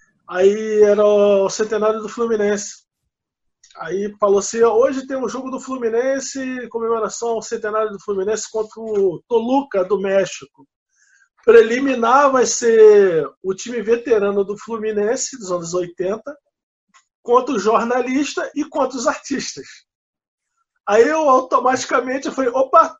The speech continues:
Tony Platão." Liguei pro Tony Platão, tricolor, né?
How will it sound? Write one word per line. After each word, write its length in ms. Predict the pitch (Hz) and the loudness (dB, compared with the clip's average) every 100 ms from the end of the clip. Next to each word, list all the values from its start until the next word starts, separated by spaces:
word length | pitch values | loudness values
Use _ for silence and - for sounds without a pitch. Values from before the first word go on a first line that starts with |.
| - | 2
Tony 220 | 214 214 | 2 4
Platão." 560 | 190 185 240 233 - - - - _ _ _ | 2 2 4 4 2 -10 -20 -20 _ _ _
Liguei 280 | 202 202 240 | -4 4 4
pro 160 | 311 - | 2 2
Tony 220 | 233 208 | 4 4
Platão, 460 | 208 196 - 214 285 | 4 2 4 0 0
tricolor, 800 | - 208 208 226 202 202 269 | -2 -4 2 6 8 8 8
né? 260 | 269 226 302 | 6 2 -2